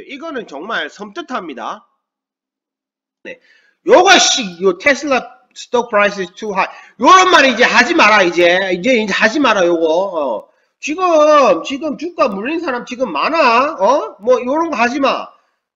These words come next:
요런 거 하지 말고 빨리 액면 분할해. 액면 분할. 지금 액면,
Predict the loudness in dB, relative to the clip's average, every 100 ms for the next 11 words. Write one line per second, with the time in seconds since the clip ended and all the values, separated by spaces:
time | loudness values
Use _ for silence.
0 | _ -4 -2 0 0 0 -2 -2 -2 0
1 | 0 0 0 -2 0 0 0 -2 -4 -4
2 | -4 -2 -4 -6 -8 -10 -8 -6 -6 -6
3 | -6